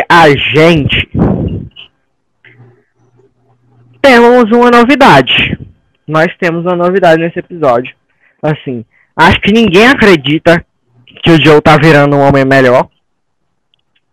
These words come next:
Mas ele achar que ele deveria virar é novidade.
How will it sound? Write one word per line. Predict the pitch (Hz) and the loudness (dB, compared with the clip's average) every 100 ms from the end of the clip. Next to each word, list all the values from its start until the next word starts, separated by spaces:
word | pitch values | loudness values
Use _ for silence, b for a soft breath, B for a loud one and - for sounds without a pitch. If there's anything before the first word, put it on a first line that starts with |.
| _ _ _ - | _ _ _ -2
Mas | 170 175 | 0 2
ele | 208 233 | 2 2
achar | 240 233 - 170 220 254 - - _ _ _ - | 0 2 2 2 2 2 -2 -12 _ _ _ -6
que | 165 | -2
ele | 151 | 0
deveria | 143 147 143 135 131 | 2 2 2 0 0
virar | 127 120 139 151 | -2 0 0 0
é | - 233 | 0 2
novidade. | 254 277 508 151 120 - | 2 2 2 2 0 -8